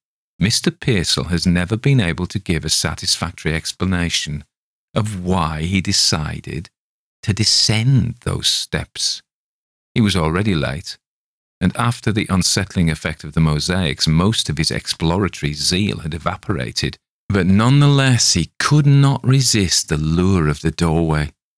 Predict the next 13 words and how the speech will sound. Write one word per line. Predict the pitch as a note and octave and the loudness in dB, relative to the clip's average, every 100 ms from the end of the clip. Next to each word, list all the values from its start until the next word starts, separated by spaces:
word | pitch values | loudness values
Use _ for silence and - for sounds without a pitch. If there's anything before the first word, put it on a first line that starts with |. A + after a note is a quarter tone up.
| _ _ _ _ _ | _ _ _ _ _
He | - F#2+ | -2 0
wondered | G#2 G2+ D2 | 2 2 0
afterwards | D#2+ E2 - D#2+ C#2+ D2 D#2+ | -2 -6 -4 -2 -2 -4 -2
whether | E2+ E2 | -2 0
he | F2 | 0
was | F2 F#2+ | 2 2
in | F2+ | 0
full | - - G2 | 0 0 0
control | - G2 - G2+ G#2+ | 0 0 2 2 2
of | G2 | 0
his | - | 0
movements | F#2 F2 G2+ B2+ B2 - | 2 2 2 0 0 0
anymore. | D#2+ D#2+ D#2+ D#2+ | 0 2 2 0